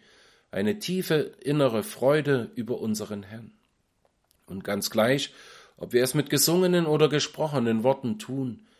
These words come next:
diese Freude soll vor der Welt laut werden. Darum singt dem Herrn ein neues Lied.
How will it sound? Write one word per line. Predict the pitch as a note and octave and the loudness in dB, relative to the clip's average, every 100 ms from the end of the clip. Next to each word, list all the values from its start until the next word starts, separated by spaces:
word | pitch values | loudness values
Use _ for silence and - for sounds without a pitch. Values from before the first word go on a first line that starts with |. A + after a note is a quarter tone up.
| _ _ _ _ - | _ _ _ _ -8
diese | E3 F3+ F3+ | -4 2 4
Freude | - A#2 C#3+ E3+ D#3 | 4 4 6 6 2
soll | - C#3+ D3+ | 4 6 4
vor | C#3+ C3+ | 2 2
der | B2 G#2+ | 2 0
Welt | A2+ B2 A#2+ - | 0 -2 -4 -6
laut | A2 C#3 C#3+ - | -4 -4 -8 -10
werden. | A2 - - - _ _ _ _ _ _ - | -12 -12 -18 -20 _ _ _ _ _ _ 0
Darum | B2+ D3+ D#3 D#3 C#3 - _ _ - | 2 4 4 2 0 -8 _ _ -4
singt | - G3 G3 - | 2 2 2 2
dem | C#3 B2 | 2 4
Herrn | D3 E3+ - | 2 2 2
ein | B2 A2+ A2 | 2 4 4
neues | C3 C#3 B2+ - | 4 2 0 -4
Lied. | G#2+ D2+ - | -6 -8 -16